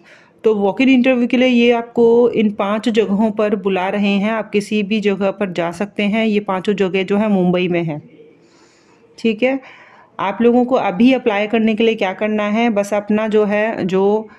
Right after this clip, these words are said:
अ, updated सीवी है, आप लोगों को upload करना है। ये email address नीचे दिया हुआ है इस पर, ठीक है, डब्ल्यू डब्ल्यू डब्ल्यू डॉट वी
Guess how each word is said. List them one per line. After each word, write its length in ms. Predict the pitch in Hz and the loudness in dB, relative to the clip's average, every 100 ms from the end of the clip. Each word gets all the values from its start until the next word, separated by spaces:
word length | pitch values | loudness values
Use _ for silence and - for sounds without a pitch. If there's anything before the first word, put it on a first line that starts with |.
| _ _ - | _ _ -8
अ, 300 | 165 170 170 | -4 -2 -2
updated 760 | 185 175 214 214 226 220 240 240 | -4 0 0 2 0 2 2 2
सीवी 460 | 240 208 196 220 220 | 0 -2 0 0 0
है, 160 | 214 | 0
आप 200 | 208 196 | -2 -2
लोगों 240 | 196 202 202 | -2 0 0
को 120 | 208 | -2
upload 420 | 196 175 196 208 | -2 -2 -2 -2
करना 280 | 220 214 214 | -2 -2 -2
है। 420 | 214 226 233 269 - _ _ _ | -2 -2 -2 -4 -10 _ _ _
ये 80 | 185 | -2
email 380 | 170 208 214 214 | 2 4 4 2
address 380 | 202 170 202 - | 0 0 -4 0
नीचे 260 | 185 185 180 | 0 0 -2
दिया 200 | 185 180 | -2 -2
हुआ 180 | 180 | -2
है 120 | 185 160 | -2 -2
इस 100 | - | -6
पर, 240 | - - - - | -10 -12 -12 -6
ठीक 180 | 220 269 | -2 0
है, 100 | 240 | 0
डब्ल्यू 320 | 180 175 214 | -2 0 2
डब्ल्यू 340 | 202 185 185 | 0 -2 -4
डब्ल्यू 160 | 180 208 | 0 0
डॉट 300 | 196 196 220 | 0 0 -2
वी 480 | 175 190 208 226 | -2 -2 0 -2